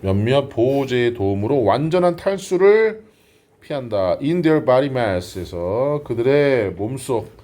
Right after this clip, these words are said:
덩어리에 있는. 그리고 그것이 which prevent the main components of their cells. 자, 그들의 세포의 주요 구성 요소들, 주요 구성 요소들을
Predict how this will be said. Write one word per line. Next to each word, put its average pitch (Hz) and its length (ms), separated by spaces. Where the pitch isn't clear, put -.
덩어리에 113 420
있는. 95 360
그리고 175 280
그것이 156 1200
which 185 760
prevent 156 520
the 131 140
main 135 380
components 156 560
of 104 100
their 117 220
cells. 120 600
자, 98 220
그들의 165 380
세포의 202 840
주요 165 680
구성 170 680
요소들, 123 1300
주요 135 500
구성 120 880
요소들을 117 1300